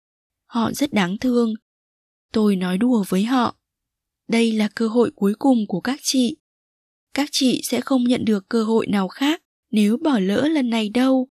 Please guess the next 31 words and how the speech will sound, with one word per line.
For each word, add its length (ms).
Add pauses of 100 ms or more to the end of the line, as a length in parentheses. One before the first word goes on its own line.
(600)
Tôi 220
đã 140
giặt 240
tất 180
cả 260
ga 200
trải 240
giường 320
và 100
chăn 280
của 180
họ. 320 (720)
Tôi 200
phải 180
chịu 180
đựng 220
những 160
cơn 200
đau 240
dữ 200
dội 320 (220)
mỗi 180
khi 300
cúi 260
người 240
xuống. 420 (800)
Họ 240
đã 180
rất 160
xúc 240
động 220